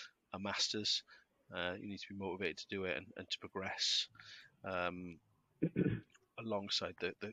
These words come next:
the potential career benefits. Um, so, and yeah, and, and as I said before, you try and reach out to people, um,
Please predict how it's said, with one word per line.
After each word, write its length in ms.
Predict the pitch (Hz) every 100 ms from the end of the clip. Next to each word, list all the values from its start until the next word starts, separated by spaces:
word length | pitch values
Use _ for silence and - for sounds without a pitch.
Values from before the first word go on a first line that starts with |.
| -
the 80 | 120
potential 400 | - 95 - -
career 240 | - 98 -
benefits. 680 | 95 90 87 104 - - - _ - - - _
Um, 580 | 101 98 101 104 101 98 - _ _ _ _ _ _ - - -
so, 420 | 117 110 104 101 _ _ _ _ - - _ _ -
and 220 | 247 247 - _ _ _ _ _ _ _ - - -
yeah, 200 | 151 139 - -
and, 120 | 117
and 240 | 101 110 107
as 120 | -
I 40 |
said 200 | - 117
before, 380 | 101 - 123 104 - _ _ _ _ -
you 80 | 107
try 220 | - 104
and 120 | 101
reach 260 | 104 - 117
out 120 | 104
to 60 | -
people, 380 | - - 95 92 - - - - -
um, 420 | - 92 90 95